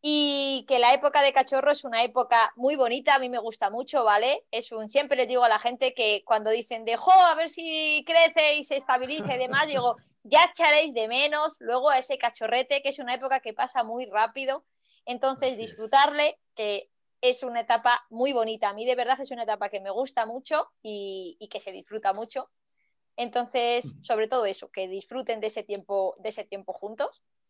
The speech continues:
Speaker 1: Y poquito a poquito van a ir mejorando esa relación, el pasando tiempo juntos, entendiéndose. Luego todo lo demás, todo lo que hemos hablado de la obediencia después, es cuestión de saber enseñar. Pero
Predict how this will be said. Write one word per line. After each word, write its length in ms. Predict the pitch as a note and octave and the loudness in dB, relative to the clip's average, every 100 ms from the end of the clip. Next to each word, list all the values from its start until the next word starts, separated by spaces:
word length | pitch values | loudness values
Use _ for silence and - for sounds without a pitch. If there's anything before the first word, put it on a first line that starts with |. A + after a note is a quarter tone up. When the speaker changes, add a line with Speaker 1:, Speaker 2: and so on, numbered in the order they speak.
| - _ | -20 _
Speaker 1:
Y 140 | F4+ | 2
poquito 360 | F#4 C#4 D4 D4+ | 4 2 2 0
a 60 | |
poquito 360 | D4 B3 C#4 D4 | 0 -2 -2 2
van 220 | C4+ E4 | 4 4
a 100 | C4 | 2
ir 140 | B3+ | 0
mejorando 500 | A3 G#3 G#3 G#3 G#3 | -4 -4 -2 -2 -4
esa 200 | G3+ - | -8 -6
relación, 560 | F#3+ F#3 E3+ - G#3 F#3 | -6 -4 -8 -6 -6 -6
el 120 | F3+ | -10
pasando 420 | - G3+ A#3 B3+ C4 | -12 -6 -4 -4 -6
tiempo 260 | B3 A3+ | -6 -6
juntos, 760 | A3+ D4+ C#4+ C4+ C#4 C#4 C#4 C#4 | -6 -6 -8 -2 0 2 0 -4
entendiéndose. 1040 | G#3 G3+ G#3+ C#4 C#4 C4+ C4+ C#4 C4 C4 _ _ _ _ _ _ _ _ _ _ | -10 -10 -2 0 2 0 -4 -2 -4 -4 _ _ _ _ _ _ _ _ _ _
Luego 360 | C4 D#4 D4+ | 2 4 4
todo 320 | D4+ D4+ D#4 C#4+ | 4 6 6 6
lo 120 | B3+ | 2
demás, 320 | A#3 B3 C4+ | 0 0 -2
todo 160 | C#4 D4 | 2 2
lo 140 | D4+ | 2
que 80 | D4 | 0
hemos 200 | B3 B3 | -4 -2
hablado 360 | A3+ A3 A3+ A3 | -2 0 0 0
de 100 | G#3 | 0
la 100 | G3+ | 0
obediencia 520 | F#3+ F#3 A3+ B3+ G#3+ | 0 -2 -4 0 -4
después, 480 | F#3+ - A3+ C#4+ - | -4 -10 -6 -6 -6
es 140 | C4+ | -10
cuestión 400 | - D4+ - C#4+ | -6 -8 -6 -6
de 100 | C#4 | -4
saber 320 | C#4+ G3 G#3 C4 | -4 -4 -2 -4
enseñar. 540 | G#3+ - F#3+ G3+ G3 - _ _ _ | -6 -14 -8 -4 -4 -6 _ _ _
Pero 320 | B3 B3+ D4+ | 2 4 4